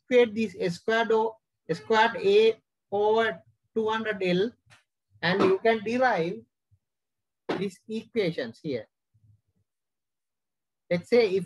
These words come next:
X naught equals one degree, I think, uh, those who have cars knows that the angle of headlamps can be altered in some cars.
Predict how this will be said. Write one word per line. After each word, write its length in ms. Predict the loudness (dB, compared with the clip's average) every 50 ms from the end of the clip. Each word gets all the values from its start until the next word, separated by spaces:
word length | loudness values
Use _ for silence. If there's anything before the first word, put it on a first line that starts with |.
| -4 -6
X 240 | -6 -6 -6 -4
naught 220 | -2 0 0 0 -2 -4
equals 400 | -6 -6 -2 -2 -2 -2 -2 -4
one 220 | -6 -6 -6 -4
degree, 280 | -6 -6 -6 -4 -2 0
I 120 | 0 0
think, 220 | -2 -4 -10 -12 _ _ -4 -2
uh, 260 | -2 0 0 -2 -4 -8 _ _ _ _ _ _ _ _ _ _ _ _ _ 2
those 220 | 2 2 2 0
who 140 | -4 -4 -2
have 340 | 0 0 0 0 -2 -4 -6 _ _ _ _ _ _ _ _ _ _ _ _ -2
cars 320 | 0 2 2 2 0 -2 -4 -6
knows 420 | -2 -2 0 0 0 -2 -4 -8 -4 -2
that 200 | -2 -2 -2 -6 -8 -2
the 300 | 0 2 2 2 0 -6 _ _ _ _ _ _ _ _ _ _ -8 -2
angle 380 | 0 0 2 2 2 2 0
of 120 | 0 0 0
headlamps 500 | 0 0 0 -2 -4 -4 -4 -6 -8 -6
can 240 | -4 -4 -4 -2 -2
be 140 | -2 0
altered 440 | 2 2 2 2 0 0 -2 -4 -4
in 140 | -6 -10 -8
some 300 | -4 -2 -2 -2 -4 -8 -4
cars. 420 | -2 0 0 0 -2 -6 -14 _